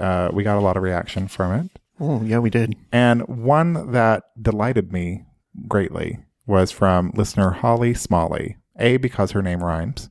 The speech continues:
Speaker 2: That's awesome. <laughs>
Speaker 1: But she mentioned that she was going to combine Mall Madness with her Last Night on Earth game.
Speaker 2: Yeah, I saw that. And
Speaker 1: Do
Speaker 2: I,
Speaker 1: you remember Last Night
Speaker 2: I
Speaker 1: on Earth?
Speaker 2: don't remember Last
Speaker 1: It's a movie from the eighties, I think.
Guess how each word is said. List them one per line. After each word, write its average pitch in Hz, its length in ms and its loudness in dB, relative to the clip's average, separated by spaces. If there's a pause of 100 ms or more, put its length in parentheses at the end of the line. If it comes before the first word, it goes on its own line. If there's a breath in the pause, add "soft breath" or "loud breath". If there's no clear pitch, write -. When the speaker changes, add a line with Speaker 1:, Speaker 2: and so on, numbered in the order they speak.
Speaker 2:
That's - 160 -8
awesome. - 520 -2
<laughs> - 240 -6 (680 loud breath)
Speaker 1:
But 120 160 6
she - 160 2
mentioned 139 480 4
that - 160 4
she - 140 0
was 135 140 2
going 113 240 4
to 113 60 -4
combine 95 480 0
Mall 95 260 4
Madness 98 560 0
with 98 240 2
her 95 340 4
Last 98 300 0
Night 104 180 4
on 98 140 4
Earth 98 260 2
game. 139 460 2 (480)
Speaker 2:
Yeah, 160 200 2
I 143 60 -2
saw 185 300 -2
that. 101 240 -2
And 120 120 -6
Speaker 1:
Do 135 80 6
Speaker 2:
I, 135 40 10
Speaker 1:
you 131 80 10
remember 127 300 6
Last 139 340 0
Night 143 120 4
Speaker 2:
I 135 40 4
Speaker 1:
on 135 80 4
Earth? 151 220 2
Speaker 2:
don't 127 200 -4
remember 110 400 -8
Last 101 160 -8
Speaker 1:
It's 135 180 0
a 156 60 4
movie 151 360 2
from 147 200 -2
the 131 180 0
eighties, 127 600 0 (180)
I 135 140 -6
think. 160 420 -4